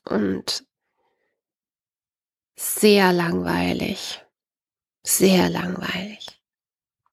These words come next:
Das ist übrigens die effektivste Methode, wie wir die Dopamin-Levels bei Erwachsenen und auch bei Kindern resetten können.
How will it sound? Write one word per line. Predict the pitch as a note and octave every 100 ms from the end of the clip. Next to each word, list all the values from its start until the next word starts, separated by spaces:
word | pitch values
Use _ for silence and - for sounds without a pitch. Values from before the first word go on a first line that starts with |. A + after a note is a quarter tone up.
| _ -
Das | F#3+ G3+
ist | F#3+
übrigens | G#3 G3+ G#3 G#3 - - - - - - - - _ _ -
die | G3 -
effektivste | A#3+ D4+ - C4 B3 -
Methode, | B3+ B3+ - A3 G#3+ F#3
wie | F#3+
wir | G3 F#3+
die | F3+
Dopamin-Levels | - G3+ - F#3+ G3+ A#3 A3 F#3+ F3+ G3+ A#3+ B3 - - _ _ _ -
bei | - F#3+
Erwachsenen | A3 G#3+ F3+ - - F3+ F#3 G#3+ A3+ -
und | - A3+ B3 -
auch | G#3 A3 - _ _
bei | - E3+
Kindern | - G3+ A3 G3 A3+ _ _ _ _ _ _ _ _ _ F#3+
resetten | A3 A3 - F#3+ - F#3
können. | - F3 F3 F#3+